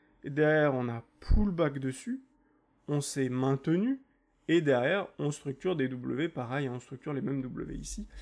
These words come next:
Mais du coup on a eu une double cassure de trendline, la trend, la trendline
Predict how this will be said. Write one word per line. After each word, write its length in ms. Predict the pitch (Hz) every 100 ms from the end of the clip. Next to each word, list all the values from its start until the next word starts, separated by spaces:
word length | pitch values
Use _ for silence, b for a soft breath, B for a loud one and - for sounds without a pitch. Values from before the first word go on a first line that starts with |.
| B B B
Mais 160 | - 214
du 160 | 190 170
coup 160 | -
on 140 | 247 170
a 100 | 156
eu 240 | 180 190
une 160 | - 175
double 260 | 202 185 151
cassure 320 | 151 143 143
de 80 | -
trendline, 540 | - 175 202 220 208
la 120 | 160
trend, 400 | 156 - - 135 135
la 120 | 139
trendline 380 | 135 131 123 135